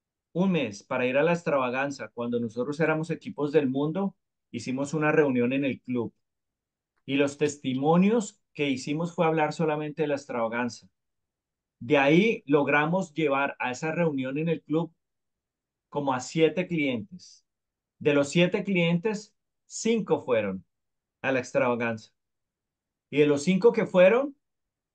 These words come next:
ahí fue donde se construyó el negocio y ahí fue donde saltó nuestro cheque de, de seis mil dólares a más de setenta mil dólares en el siguiente año.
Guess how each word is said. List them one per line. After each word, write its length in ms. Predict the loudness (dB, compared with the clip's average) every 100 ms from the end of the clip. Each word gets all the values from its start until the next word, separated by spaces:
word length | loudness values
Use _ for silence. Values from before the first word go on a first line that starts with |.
| _ _ _ -6
ahí 180 | -2 0
fue 160 | 2
donde 160 | 0 0
se 140 | -4
construyó 480 | -4 -8 -8 -8 -4
el 60 | -4
negocio 460 | 0 2 2 0
y 100 | 0
ahí 180 | 0 0
fue 160 | -2 -2
donde 200 | -2 -4
saltó 360 | -6 -8 -4
nuestro 360 | -4 -4 -6 -6
cheque 500 | -4 -6 0 -2 -2 _ _ _ _
de, 580 | -4 0 2 2 0 -4 _ _ -12
de 180 | -8 -4
seis 260 | -4 -4
mil 220 | -4 2
dólares 520 | 4 6 6 4 0 -2
a 220 | -2 -2
más 220 | -4 -6
de 100 | -8
setenta 420 | -10 -8 -8 -6
mil 200 | -6 -6
dólares 340 | -4 -4 -6 -8
en 100 | -12
el 80 |
siguiente 460 | -12 -12 -14 -8 -6
año. 180 | -6